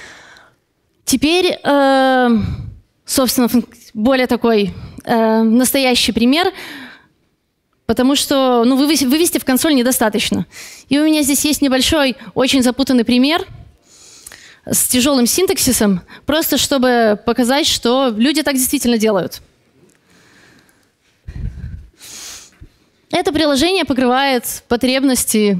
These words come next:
вообще большинства наш-, большинства наших корпоративных предложений-, приложений. Э, он читает конфигурацию и делает это в I O, потому что это чтение из файла.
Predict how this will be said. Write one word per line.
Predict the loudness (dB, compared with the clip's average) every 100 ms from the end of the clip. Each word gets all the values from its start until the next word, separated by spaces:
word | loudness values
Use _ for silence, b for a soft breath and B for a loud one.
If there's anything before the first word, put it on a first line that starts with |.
| -4 -4
вообще | 0 2 0
большинства | 0 0 0 0 0 0 2
наш-, | 2 0 -2
большинства | -4 -2 0 0 0
наших | 0 -2 -4
корпоративных | -4 -2 0 2 0
предложений-, | 0 0 2 2 0 -2 -2
приложений. | 0 2 2 0 -2 -4 B B B B B B
Э, | 0 2 2 2
он | 2
читает | 2 0 0
конфигурацию | 0 0 2 2 0 0 0 0 0 -4 -2
и |
делает | 0 2 0 0
это | 0
в | 0
I | 2
O, | 0
потому | 0 0 0
что | 0 -2
это | 0
чтение | -2 0 2 2
из | 0
файла. | 0 0 0 0